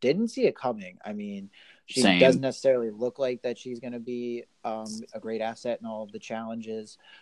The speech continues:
Speaker 1: Um, doesn't necessarily look like she's gonna bring a whole lot around the camp side of it. So I think the social aspect of what it is that she's doing is gonna be huge. And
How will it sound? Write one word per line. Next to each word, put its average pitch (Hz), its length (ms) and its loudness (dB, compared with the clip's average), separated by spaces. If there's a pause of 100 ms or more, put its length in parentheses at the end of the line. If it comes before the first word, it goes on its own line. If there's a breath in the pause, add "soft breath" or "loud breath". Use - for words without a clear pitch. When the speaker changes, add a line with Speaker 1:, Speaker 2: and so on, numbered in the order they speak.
(160 soft breath)
Speaker 1:
Um, 98 520 0 (120)
doesn't 113 220 2
necessarily 110 460 0
look 104 180 -4
like 107 140 2
she's 104 140 -12
gonna 104 160 -4
bring 101 240 -4
a 101 60 -6
whole 104 160 -6
lot 104 180 0
around 98 240 -2
the 95 60 -12
camp 107 360 -6
side 139 200 0
of 151 100 -2
it. 180 140 0
So 117 100 0
I 107 60 2
think 104 220 -8
the 101 80 -8
social 101 560 -4
aspect 101 480 -4
of 95 200 -10
what 98 180 -2
it 98 100 -8
is 98 160 -8
that 101 140 -8
she's 98 220 -12
doing 98 400 -4
is 92 120 -10
gonna 92 200 -10
be 90 440 -10 (420 soft breath)
huge. 127 680 2
And 98 460 4